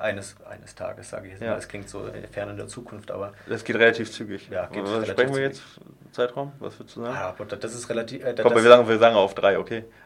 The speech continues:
Speaker 2: Eins, zwei, drei, zwölf Wochen.
Speaker 1: Zwölf.
Speaker 2: Okay.
Speaker 1: Äh,
Speaker 2: Du warst zu
Speaker 1: ja,
Speaker 2: langsam.
Speaker 1: ja,
Speaker 2: Wann,
Speaker 1: ja, ja.
Speaker 2: was
Speaker 1: Ich
Speaker 2: hättest
Speaker 1: hätte
Speaker 2: du gesagt?
Speaker 1: zwei Monate gesagt,
Speaker 2: Okay.
Speaker 1: ja.
Speaker 2: Ah, zwei Monate, okay. Ich hab's, okay, da sind wir, okay, ich hab drei Monate. Ja, ich denke auch so zwei bis drei Monate dauert das.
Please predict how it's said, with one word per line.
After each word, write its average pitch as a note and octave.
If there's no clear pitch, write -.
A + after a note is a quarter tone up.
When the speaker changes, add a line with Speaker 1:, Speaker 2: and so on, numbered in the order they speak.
Speaker 2:
Eins, A#2
zwei, G2+
drei, F2
zwölf -
Wochen. F2
Speaker 1:
Zwölf. F#2
Speaker 2:
Okay. G2+
Speaker 1:
Äh, -
Speaker 2:
Du G#2+
warst A2+
zu A#2
Speaker 1:
ja, A2
Speaker 2:
langsam. G#2+
Speaker 1:
ja, F#2+
Speaker 2:
Wann, F2+
Speaker 1:
ja, F2+
ja. F2
Speaker 2:
was -
Speaker 1:
Ich E2+
Speaker 2:
hättest A2
Speaker 1:
hätte A2
Speaker 2:
du G#2+
gesagt? C3
Speaker 1:
zwei G2+
Monate G#2
gesagt, F#2+
Speaker 2:
Okay. G#2
Speaker 1:
ja. -
Speaker 2:
Ah, G#2+
zwei G#2
Monate, G2
okay. E2+
Ich F2+
hab's, F#2
okay, F#2+
da G2+
sind G#2+
wir, G2+
okay, -
ich G2
hab F#2
drei F#2+
Monate. F2
Ja, G#2
ich G#2
denke G#2+
auch F#2+
so G2+
zwei A2
bis G#2+
drei G#2
Monate G2
dauert F2+
das. -